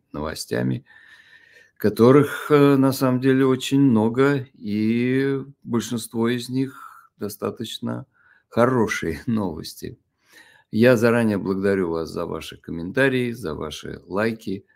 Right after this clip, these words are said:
за поддержку нашего канала –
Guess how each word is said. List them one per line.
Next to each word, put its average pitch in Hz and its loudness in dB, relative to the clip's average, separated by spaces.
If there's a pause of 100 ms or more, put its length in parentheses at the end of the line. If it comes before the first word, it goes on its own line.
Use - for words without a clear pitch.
(340)
за 85 -8
поддержку 80 -8
нашего 76 -10
канала – 131 -4